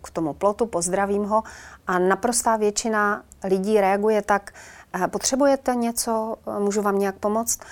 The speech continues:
To znamená, lidé jsou vlastně nastaveni tak, že jsou ochotni a připraveni pomáhat, kdyby se něco stalo. To je potěšující. A co mě velmi překvapilo, a to jsem nečekala,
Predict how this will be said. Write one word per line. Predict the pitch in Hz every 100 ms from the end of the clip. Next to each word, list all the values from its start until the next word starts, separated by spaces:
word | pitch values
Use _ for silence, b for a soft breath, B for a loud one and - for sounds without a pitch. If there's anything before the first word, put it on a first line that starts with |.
| B B B -
To | 208
znamená, | 208 208 240 247
lidé | 220 208 220 240
jsou | - 240
vlastně | 233 233 - 254
nastaveni | 220 202 - 233 226 233 233 226 233 233
tak, | - 208
že | 214 214 214 214 214 B B B
jsou | - - 247 247
ochotni | - 208 - 226 226 226 220
a |
připraveni | 214 208 202 196 202 202
pomáhat, | 202 185 180 175 190
kdyby | 185 175 170
se | -
něco | 180 180 185
stalo. | - 160 151 -
To | 185
je | 180 180 170 175 B B
potěšující. | 175 165 160 - 151 - - - _ B B B B B B
A | -
co | - 220
mě | 226 233 220 - -
velmi | 190 202 262
překvapilo, | 240 - - 170 165 165 160
a | -
to | 170
jsem | - 214
nečekala, | 185 - 190 196 196